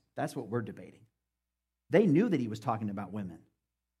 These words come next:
Their debate was, was he talking about women who are deacons or all women? Yeah? But he just, they just assumed that Paul was talking about women.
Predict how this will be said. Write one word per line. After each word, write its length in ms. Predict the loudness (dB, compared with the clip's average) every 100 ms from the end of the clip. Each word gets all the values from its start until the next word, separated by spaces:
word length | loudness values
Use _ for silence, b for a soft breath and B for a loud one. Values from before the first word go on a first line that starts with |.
| _ _ _ 0
Their 180 | 4 6
debate 320 | 6 4 6
was, 220 | 4 4
was 120 | 2
he 80 | 0
talking 320 | 2 2 2
about 240 | 2 2 4
women 280 | 4 4 4
who 160 | 4
are 100 | 4
deacons 420 | 4 0 2 0
or 120 | 0 6
all 220 | 8 8
women? 280 | 6 -2 -6 _ _ _ _ _ _ _ _ _ _
Yeah? 200 | -6 -6 -6 -14 _ _ _ _ _ _
But 180 | -2 -2
he 260 | -4 -2 2
just, 340 | 2 0 2
they 140 | 4 4
just 180 | 2
assumed 480 | -4 0 4 6 4
that 160 | 0 -2
Paul 180 | 0 0
was 100 | -2
talking 360 | -2 0 -2
about 340 | -2 -6 -8 -2
women. 340 | 0 0 -2